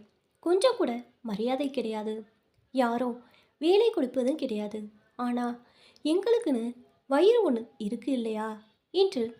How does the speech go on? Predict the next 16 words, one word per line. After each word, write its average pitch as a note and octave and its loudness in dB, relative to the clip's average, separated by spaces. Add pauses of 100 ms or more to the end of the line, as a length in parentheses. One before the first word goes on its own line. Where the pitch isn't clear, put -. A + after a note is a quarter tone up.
(280)
கரகரப்பான F#4 2
குரலில் A#3+ -2
கேட்டாள் A3 -4 (220)
அந்த F4+ 2
திருநங்கை. A#3 -2 (800)
"ஒத்துக்கிறேன், D4+ 2 (380)
உங்க G4 4
நிலைமை C4+ 2
புரியுது. B3+ -2 (400)
உங்களுக்கு D4+ 2 (500)
என் A#4 4
கம்பெனிலே C4+ 2
வேலை A3+ 2
கொடுத்தா A3 -4 (280)
செய்ய C4+ 0
தயாரா?" A#3 -2